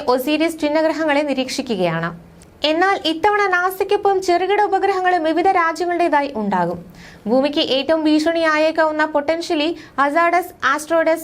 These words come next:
എന്ന ചിഹ്നഗ്രഹങ്ങളുടെ പട്ടികയിൽ വരുന്നതാണ് ഇവ. നാനൂറ്റി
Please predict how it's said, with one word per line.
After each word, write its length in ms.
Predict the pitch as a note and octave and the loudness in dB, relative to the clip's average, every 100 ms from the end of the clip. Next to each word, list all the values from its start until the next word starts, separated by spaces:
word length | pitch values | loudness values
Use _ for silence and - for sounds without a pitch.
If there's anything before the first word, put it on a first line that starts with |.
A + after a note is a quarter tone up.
| - | -4
എന്ന 180 | C#4+ D4+ | -2 -2
ചിഹ്നഗ്രഹങ്ങളുടെ 720 | D4+ D4+ D#4+ E4+ E4 E4 E4 | -2 0 2 2 0 0 0
പട്ടികയിൽ 420 | D#4+ D4+ D#4+ E4 D4 | 0 -2 0 0 2
വരുന്നതാണ് 500 | C#4+ D4 C#4+ C4+ - G3+ | 2 2 0 -2 -4 -4
ഇവ. 100 | F3 E3+ - - - - - - B3 | -4 -4 -8 -20 -20 -20 -20 -8 0
നാനൂറ്റി 520 | C#4 D4 F4 F4+ - | 2 2 2 2 0